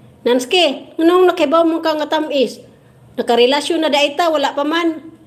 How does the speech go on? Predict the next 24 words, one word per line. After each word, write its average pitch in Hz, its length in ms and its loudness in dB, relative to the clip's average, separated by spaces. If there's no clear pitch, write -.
Sugdan 262 460 0
sa 415 160 -2
nato 294 720 0
para 247 160 2
makaingon 254 480 0
kag 269 240 -4
tamis 262 480 -4
ba. 214 400 -8
Mama 311 240 0
Disa, 370 400 -2
thank 370 160 2
you 381 160 0
so 392 160 -2
much, 370 240 0
Mama 349 240 0
Disa. 330 480 -2
Sisi 330 240 -4
Gummy 294 320 -2
Bear, 339 160 -4
salamat, 330 400 -2
Sisi 240 320 -10
Gummy 233 240 0
Bear, 220 240 0
oy. 247 320 -6